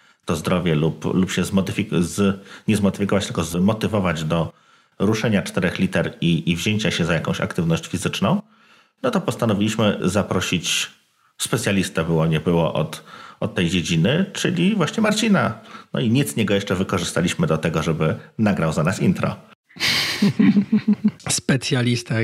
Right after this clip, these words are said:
Speaker 2: nie lubię tego słowa. No dobra, o zdrowiu. A, a zdrowie to co? W sensie, jak ktoś uprawia sport, to jest zdrowy? Czy jak ktoś zdrowo je, to jest zdrowy? Czy jak ten, ktoś jest zdrowy psychicznie, to jest zdrowy?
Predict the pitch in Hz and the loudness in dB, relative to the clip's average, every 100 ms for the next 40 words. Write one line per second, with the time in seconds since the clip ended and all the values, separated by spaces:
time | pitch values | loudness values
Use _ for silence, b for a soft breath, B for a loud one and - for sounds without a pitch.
0 | 110 113 117 117 120 117 131 113 117 151 | 0 0 2 2 0 0 0 0 0 0
1 | 190 165 123 113 143 156 160 175 131 120 | 2 2 2 0 -2 0 2 2 2 0
2 | 120 131 131 135 135 135 139 135 127 127 | 0 0 2 2 2 0 -2 -2 0 2
3 | 147 156 160 165 - 123 117 120 - 139 | 2 2 0 0 0 0 0 -2 -4 -2
4 | 131 139 131 123 - 131 143 127 135 131 | 0 0 0 -2 -4 -2 0 0 0 2
5 | 127 - 143 151 - 170 160 170 170 160 | 0 0 -2 -2 0 0 2 0 0 0
6 | - 139 131 - - 123 123 135 127 127 | 0 -2 -2 -4 -2 0 0 0 2 2
7 | 123 151 - 165 156 151 160 151 151 - | 2 0 0 2 2 0 0 2 0 2
8 | 143 135 - 139 120 - - 143 127 139 | 0 0 0 0 0 -2 0 0 2 2
9 | 135 123 - 147 139 127 127 120 127 123 | 2 2 0 0 0 0 -2 0 2 2
10 | 120 120 113 127 | 2 2 2 0